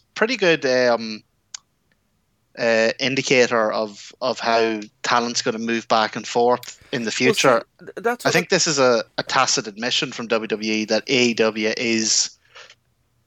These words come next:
Speaker 1: is a major promotion and is competition, and that
Speaker 2: Mm.
Speaker 1: it's worth looking at their guys and, and seeing if he can entice them over. Um,
Speaker 2: But thi-,
Speaker 1: and
Speaker 2: this
Speaker 1: maybe it'll not be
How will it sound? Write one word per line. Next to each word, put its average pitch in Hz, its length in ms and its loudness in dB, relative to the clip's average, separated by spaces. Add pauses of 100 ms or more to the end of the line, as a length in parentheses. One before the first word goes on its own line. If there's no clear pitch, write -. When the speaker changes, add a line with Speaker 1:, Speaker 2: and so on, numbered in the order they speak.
Speaker 1:
is 123 260 2
a 117 180 -2
major 110 540 -2 (160)
promotion 117 460 -2
and 104 120 -2
is 110 200 2
competition, 113 760 0
and 104 280 -6 (460)
that 113 140 2
Speaker 2:
Mm. 107 40 0
Speaker 1:
it's 101 180 -4
worth 117 540 -2
looking 117 300 0
at 110 120 -2
their 110 220 2
guys 107 400 0
and, 104 300 -4
and 113 120 -4
seeing 117 260 2
if 107 100 -4
he 113 80 -4
can 110 180 -2
entice 113 380 2
them 139 120 0
over. 110 380 4 (460)
Um, 104 340 4
Speaker 2:
But 104 100 0
thi-, 202 60 0
Speaker 1:
and 214 160 -4
Speaker 2:
this 123 120 2
Speaker 1:
maybe 151 420 4 (260)
it'll 127 160 -4
not 123 260 0
be 147 400 0